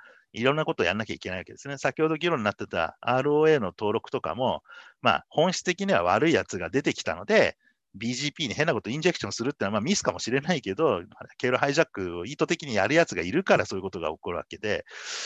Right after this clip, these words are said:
まあ、そういうのもなんか、うーんとか思うところがあるんですけど、まあ、しょうがない。そうなってきちゃったんだっていうふうに思います。で、行きたい。ちょ-、今日早回しで行きたいんですけど、まあ、ネットワークにはいろいろとこ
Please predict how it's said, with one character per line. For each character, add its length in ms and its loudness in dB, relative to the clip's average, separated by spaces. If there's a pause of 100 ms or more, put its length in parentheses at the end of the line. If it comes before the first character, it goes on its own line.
(160)
ま 40 -6
あ、 40 -8
そ 140 -2
う 40 4
い 40 4
う 20 2
の 100 6
も 140 0
な 100 0
ん 40 -4
か、 140 -4
う 60 -8
ー 560 -8
ん 60 -16
と 80 -20
か 100 -4
思 200 -6
う 60 -6
と 80 -10
こ 100 -12
ろ 60 -6
が 80 2
あ 40 2
る 40 0
ん 40 -4
で 60 -6
す 60 -12
け 80 0
ど、 280 2
ま 100 4
あ、 80 -4 (420)
し 100 -2
ょ 60 6
う 20 -2
が 100 -2
な 80 -8
い。 60 -20 (320)
そ 140 -2
う 20 0
な 100 -2
っ 60 -10
て 100 -14
き 80 -14
ち 60 -10
ゃ 40 -16
っ 100 -20
た 80 -14
ん 100 -18
だ 80 -2
っ 20 -2 (180)
て 60 -6
い 40 -6
う 20 -8
ふ 40 -10
う 20 -8
に 100 -8
思 100 -16
い 40 -20 (160)
ま 80 -20
す。 140 -20 (1120)
で、 80 -4
行 100 -6
き 80 -12
た 140 4
い。 60 -4
ち 40 -18
ょ-、 480 -2
今 120 0
日 40 -20 (120)
早 300 2
回 140 4
し 60 -8
で 60 -4
行 100 -6
き 20 -14
た 100 -2
い 40 -4
ん 20 -8
で 60 -14
す 60 -12
け 80 -12
ど、 220 4 (560)
ま 100 6
あ、 200 2
ネ 120 4
ッ 80 0
ト 100 2
ワ 100 10
ー 60 6
ク 100 0
に 60 2
は 60 6
い 80 4
ろ 100 2
い 20 6
ろ 80 4
と 140 0
こ 440 6